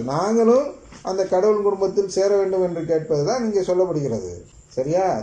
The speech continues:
திரண்டிருந்த மக்கள் எல்லாரும் அவர் செய்த மாட்சிக்குரிய செயல்கள் அனைத்தையும் குறித்து, அந்த குறித்துனா அதுக்குரிய விவரங்களை சொன்னதும் மகிழ்ச்சி அடைந்தனர். சரியா? அதான், அந்த மாட்சிக்குரிய செயல்கள் என்று சொன்னதும்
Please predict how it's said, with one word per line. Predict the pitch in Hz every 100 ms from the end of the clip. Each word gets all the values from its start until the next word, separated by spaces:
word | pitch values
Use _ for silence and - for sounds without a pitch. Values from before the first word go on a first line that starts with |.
| 110
திரண்டிருந்த | 139 202 233 233 226 220
மக்கள் | 202 202 - 208
எல்லாரும் | 202 196 196 196 226
அவர் | 226 190 190
செய்த | 180 202 214 214 208
மாட்சிக்குரிய | 180 202 - - 233 196 190 170
செயல்கள் | - 185 185 180
அனைத்தையும் | 160 165 170 165 160 160 165 165 156
குறித்து, | 120 113 113 143 156 139 92 - - -
அந்த | 143
குறித்துனா | 143 165 151 - 190
அதுக்குரிய | 220 175 170 180 180 - - - - - -
விவரங்களை | 139 151 180 180 165 156 143
சொன்னதும் | 139 147 143 147 160 131 92 - - _ -
மகிழ்ச்சி | 117 151 175 180 - 156
அடைந்தனர். | 139 123 113 233 135 117 92 85 -
சரியா? | _ 117 127 175 170 107 - - - - -
அதான், | 139 120 87 -
அந்த | 135 156
மாட்சிக்குரிய | 160 190 196 220 220 196 185
செயல்கள் | 180 175 165 160 151
என்று | 147 151 143
சொன்னதும் | 127 117 127